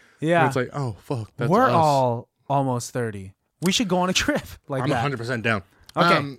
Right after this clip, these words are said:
Speaker 2: we watched Without a Paddle. It is rated P G the ten.
Speaker 1: Oh, let me teach you some English. <laughs> P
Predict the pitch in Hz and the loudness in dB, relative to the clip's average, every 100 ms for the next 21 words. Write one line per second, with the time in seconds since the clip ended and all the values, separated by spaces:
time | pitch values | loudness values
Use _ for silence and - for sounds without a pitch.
0 | _ 160 202 180 170 165 156 151 113 92 | _ 0 2 2 0 0 0 0 0 -2
1 | 110 135 139 135 117 107 - - _ _ | 0 0 2 2 2 -2 -4 -20 _ _
2 | _ - 147 131 160 208 170 _ - 147 | _ -2 0 2 2 0 -4 _ -2 -2
3 | - 139 104 85 _ _ - - _ _ | 0 0 -2 -4 _ _ -20 -20 _ _
4 | - _ 214 277 247 _ _ 185 233 262 | -20 _ -2 0 -2 _ _ -6 -4 -4
5 | - 240 233 233 247 208 127 - _ _ | -6 -8 -6 -4 -2 -4 -6 -10 _ _
6 | - - - - - _ _ _ _ - | -18 -14 -14 -14 -20 _ _ _ _ -20